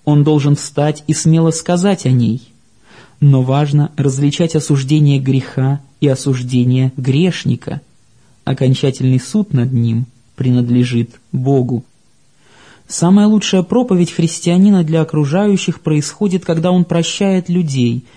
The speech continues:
и защищает тех, кого оговаривают. Милостивое отношение Иисуса строится на том, чтобы лучше думать обо всех и истолковывать всё к лучшему.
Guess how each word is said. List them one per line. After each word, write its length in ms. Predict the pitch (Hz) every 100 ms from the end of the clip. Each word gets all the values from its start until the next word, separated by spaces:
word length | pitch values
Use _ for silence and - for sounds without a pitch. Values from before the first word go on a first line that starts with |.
| - -
и 80 |
защищает 760 | 147 143 - 143 - 170 160 160
тех, 300 | - 165 -
кого 260 | 151 156
оговаривают. 960 | 156 156 165 156 135 147 - 143 - _ _ _ - - _
Милостивое 800 | 147 151 156 143 - 143 139 135
отношение 640 | 131 135 131 - 151 143 139
Иисуса 400 | 131 175 165 147
строится 540 | - 147 151 143 -
на 140 | 139 135
том, 360 | - 180 170 - _ - _
чтобы 360 | - - 160
лучше 400 | 165 208 202 -
думать 420 | 170 196 190 180 -
обо 220 | 175 180
всех 680 | 175 - - 139 131 - - _ _ _ _ _ -
и 100 | 160
истолковывать 800 | - 151 135 139 139 139 143
всё 480 | - - - 131 135 -
к 100 | -
лучшему. 640 | 160 151 - - 160 131